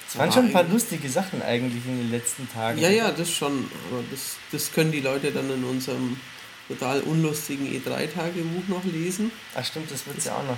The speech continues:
Speaker 2: kommt
Speaker 1: geben.
Speaker 2: ja noch. Ähm, ja,
Speaker 1: Ab-
Speaker 2: ansonsten, wenn uns was einfällt, können wir das dazwischen streuen, ne?
Speaker 1: Ja, ja, also
Speaker 2: Davor ist aber heute Morgen nichts wirklich Spektakuläres. Ich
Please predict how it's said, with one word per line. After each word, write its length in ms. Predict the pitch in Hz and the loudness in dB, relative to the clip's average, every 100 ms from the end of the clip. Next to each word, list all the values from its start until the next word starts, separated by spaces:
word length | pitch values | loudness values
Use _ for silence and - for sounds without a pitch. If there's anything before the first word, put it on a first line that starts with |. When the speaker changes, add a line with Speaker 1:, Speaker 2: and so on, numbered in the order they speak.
| - | -4
Speaker 2:
kommt 220 | 143 156 | -2 -2
Speaker 1:
geben. 60 | 170 | -2
Speaker 2:
ja 80 | 170 | -2
noch. 160 | 175 190 - - - - - - - | -2 -4 -10 -16 -16 -16 -18 -12 -6
Ähm, 260 | 135 131 131 | -4 -2 -2
ja, 100 | 135 | -2
Speaker 1:
Ab- 40 | |
Speaker 2:
ansonsten, 380 | 139 156 - 139 | 0 0 0 -2
wenn 100 | 139 | -2
uns 140 | 143 | -2
was 200 | - 165 - | -2 -2 -2
einfällt, 360 | 156 151 143 - | -4 -6 -6 -6
können 140 | 131 | -6
wir 60 | 131 | -6
das 140 | 139 - | -6 -10
dazwischen 480 | - - - - 160 | -12 -10 -8 -8 -10
streuen, 580 | - 151 - - - | -10 -8 -8 -6 -2
ne? 60 | 131 | 4
Speaker 1:
Ja, 60 | 127 | 6
ja, 220 | 127 127 | 6 4
also 160 | 123 147 | 2 0
Speaker 2:
Davor 260 | 135 156 | 4 4
ist 120 | 170 | 4
aber 180 | 147 139 | 2 2
heute 180 | 143 123 | 0 0
Morgen 340 | 120 120 131 135 | -2 -2 -2 -4
nichts 240 | 135 - | -6 -6
wirklich 240 | 131 127 127 | -6 -4 -6
Spektakuläres. 540 | - 127 131 - | -6 -6 -4 -6
Ich 60 | 131 | -6